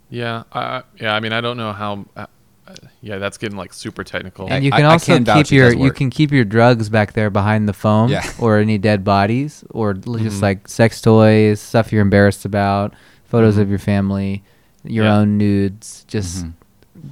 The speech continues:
Speaker 2: go down the list. All sorts
Speaker 1: Yeah.
Speaker 2: of stuff. Guns. Butt plugs.
Speaker 3: He's saying all the good stuff. I have
Speaker 2: Yeah.
Speaker 3: nothing. Yeah.
Speaker 1: Yeah, I know. Yeah, I didn't have anything else to add
Speaker 2: Like
Speaker 1: either. We had all the
Speaker 2: groceries that you're hiding from your roommates. Stick it in there.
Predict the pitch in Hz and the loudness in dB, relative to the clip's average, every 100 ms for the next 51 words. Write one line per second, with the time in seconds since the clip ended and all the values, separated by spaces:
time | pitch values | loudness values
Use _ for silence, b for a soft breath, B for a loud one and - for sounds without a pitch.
0 | - 123 117 104 98 98 95 - - - | 4 6 6 4 2 0 -2 -6 -18 -20
1 | - _ _ _ - 101 - 104 95 98 | -20 _ _ _ -4 -2 -2 -6 -8 -12
2 | - 95 95 - 113 101 98 98 98 - | -8 -6 -6 -6 -2 0 0 -2 -6 -10
3 | - _ _ b b b b b b b | -20 _ _ b b b b b b b
4 | b b b _ _ _ 107 95 - 107 | b b b _ _ _ -4 -4 -4 -6
5 | 98 92 90 92 92 92 113 - - - | -4 -2 -2 -4 -6 -8 -14 -20 -20 -20
6 | - 101 - 113 95 82 80 78 - 78 | -12 -8 -6 -4 -4 -4 -6 -8 -8 -10
7 | 71 80 76 104 92 90 71 - - - | -6 -6 -6 -6 -8 -8 -10 -14 -20 -20
8 | - - - - - 117 113 113 107 110 | -20 -14 -14 -12 -6 -4 -4 -6 -6 -6
9 | 107 - 104 104 107 104 98 98 - 92 | -6 -8 -8 -6 -6 -8 -8 -10 -12 -14
10 | 92 - 104 110 110 113 113 104 98 107 | -14 -14 -6 -6 -2 2 4 4 2 -2
11 | 104 104 107 - 110 104 98 101 101 98 | 0 -2 -6 -8 -4 -2 0 0 0 0
12 | 104 98 95 92 98 98 98 98 - - | -2 -2 -2 0 2 2 2 0 -4 -16
13 | - - 101 98 98 95 95 95 98 | -12 -8 -6 -2 -2 0 0 -2 -4